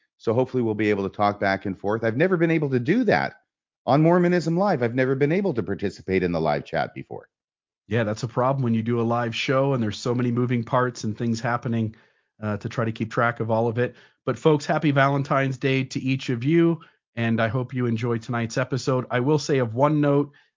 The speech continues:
Speaker 2: uh, in the YouTube comments down below, the very top one that's pinned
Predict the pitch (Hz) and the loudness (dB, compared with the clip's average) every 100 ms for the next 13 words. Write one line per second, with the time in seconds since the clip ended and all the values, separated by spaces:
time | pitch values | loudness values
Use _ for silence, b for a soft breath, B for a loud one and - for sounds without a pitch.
0 | - 117 113 107 135 151 160 143 135 131 | -4 -2 -2 -2 2 4 2 0 0 0
1 | 123 123 113 131 165 165 165 139 151 151 | -2 -4 -4 -2 0 0 -4 0 0 2
2 | 143 139 127 127 123 120 139 143 135 120 | 0 0 0 0 0 2 4 4 2 0
3 | 127 120 - 135 139 143 135 131 b b | 0 -2 -2 -2 0 -2 0 -2 b b
4 | - 117 - - 175 180 185 | -8 -6 -6 -2 2 2 0